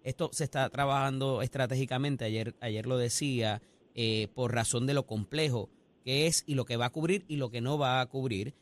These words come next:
Eh, pero, eh, uno de los, de los, eh, de las preocupaciones mayormente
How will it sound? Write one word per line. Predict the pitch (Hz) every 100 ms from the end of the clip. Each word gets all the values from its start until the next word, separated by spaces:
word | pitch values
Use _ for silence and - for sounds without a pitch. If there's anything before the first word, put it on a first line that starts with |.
| _ _
Eh, | 131 123 117 113 -
pero, | 160 196 180 151 -
eh, | 120 127 131 127 127 123
uno | 147 143
de | 156
los, | 160 - -
de | 143
los, | 143 143 143 139 131 120 101 - - -
eh, | 123 117 110 82 - _ _ _ _
de | 131
las | 131
preocupaciones | 151 - 127 123 180 156 117
mayormente | 113 123 135 135 123 120